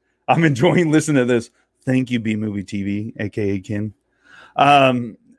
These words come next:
but yeah, uh, you, you, you've introduced me to a lot of cool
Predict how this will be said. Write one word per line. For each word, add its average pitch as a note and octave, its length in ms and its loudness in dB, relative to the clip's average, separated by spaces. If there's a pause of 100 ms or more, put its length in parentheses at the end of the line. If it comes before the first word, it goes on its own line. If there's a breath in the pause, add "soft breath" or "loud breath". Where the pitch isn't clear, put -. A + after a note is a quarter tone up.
(180)
but C3 260 2
yeah, C3 380 2 (100)
uh, A#2+ 360 -2 (100)
you, F#3 280 -2
you, G#3+ 380 -8 (640)
you've F3+ 180 -4
introduced F3 460 -2
me D#3 100 -4
to C#3+ 80 2
a - 20 4
lot B2 540 2
of A2 220 -6
cool C3 560 -4